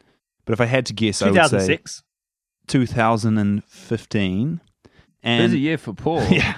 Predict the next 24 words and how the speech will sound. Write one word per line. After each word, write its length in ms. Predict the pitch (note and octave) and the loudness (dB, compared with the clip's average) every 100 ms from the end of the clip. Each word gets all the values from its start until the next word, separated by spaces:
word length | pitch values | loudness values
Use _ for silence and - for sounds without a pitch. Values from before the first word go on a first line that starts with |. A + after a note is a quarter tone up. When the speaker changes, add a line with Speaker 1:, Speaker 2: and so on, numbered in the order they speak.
| - | -10
Speaker 3:
You're 120 | - B2+ | -8 -6
in 60 | |
escape 380 | A#2+ B2+ D3 D#3 | -2 0 0 0
rooms, 360 | D3+ D3+ F#3 C#3+ | -2 0 -2 0
you're 80 | C#3 | 2
doing 180 | C#3 | 2
tabletop 580 | A2+ C#3 C#3 C3 C#3 A2 | 2 0 0 -2 -4 -2
role 180 | A#2+ C#3 | 0 -2
playing. 260 | C3 D#3 A2+ | 0 -2 0
Speaker 1:
<laughs> 0 | |
Yes. 520 | F3 C3 G#2 - - - - - - | 0 0 -2 -8 -18 -20 -20 -20 -10
Huge 380 | - E3 D3+ C3+ | -2 -2 0 0
year. 380 | G#2 G#2 C3+ - - - _ _ - | 0 0 -2 -6 -20 -20 _ _ -2
Um, 260 | B2 B2+ A#2+ | 0 0 0
but 140 | C3 | 0
basically 400 | C#3+ D#3+ E3 C#3+ | 0 0 -2 -2
a 40 | |
friend 520 | B2 - C#3 C#3+ A#2+ - _ - | -2 -2 0 0 -2 -6 _ -6
messaged 420 | A#2+ D3 D#3+ C3 | -2 -2 -4 -4
me 160 | B2 A2+ | -2 0
one 240 | G#2 G2+ | 0 -2
day 200 | G2+ G2 | -2 -2
and 120 | G2 G2 | -4 -6
said, 400 | - G#2 G2 | -4 -4 -4